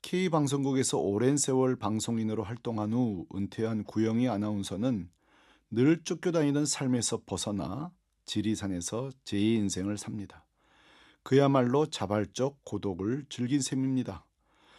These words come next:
그리고 지리산 자락 고요함 속에서 비로소 자신의 정리된 삶과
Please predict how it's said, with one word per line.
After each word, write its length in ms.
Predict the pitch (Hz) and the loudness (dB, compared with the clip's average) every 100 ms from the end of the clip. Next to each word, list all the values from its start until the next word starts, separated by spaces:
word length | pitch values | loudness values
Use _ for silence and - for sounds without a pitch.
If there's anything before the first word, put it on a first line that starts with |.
| - _ | -20 _
그리고 340 | - 165 202 | -4 0 2
지리산 640 | 202 - 143 147 147 147 143 | 0 0 4 4 4 2 4
자락 420 | 131 123 127 - | 4 4 2 0
고요함 380 | 110 117 110 107 | 0 2 2 0
속에서 400 | 101 95 95 98 | -4 -6 -6 -6
비로소 720 | - 107 101 - 92 113 160 - _ | -2 0 0 -2 -4 -6 -8 -12 _
자신의 380 | - 92 101 98 | -14 -6 -4 -4
정리된 560 | - 113 127 131 143 | -2 2 4 4 0
삶과 680 | 143 - 117 101 104 107 101 | -2 -4 -6 -4 -2 -4 -6